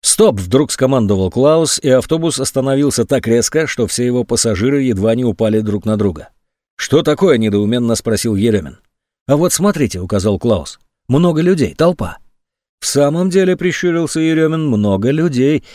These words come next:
и они не расходятся. Такое впечатление, что они смотрят какое-то представление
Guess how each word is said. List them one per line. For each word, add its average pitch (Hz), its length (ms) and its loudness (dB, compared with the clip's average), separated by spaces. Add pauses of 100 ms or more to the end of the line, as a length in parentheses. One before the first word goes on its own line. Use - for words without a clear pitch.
(140)
и 117 100 2
они 127 240 2
не 147 100 4
расходятся. 147 680 0 (360)
Такое 117 280 -2
впечатление, 156 680 -2
что 156 180 -2
они 165 160 -2
смотрят 156 520 -2
какое-то 151 480 0
представление 151 920 2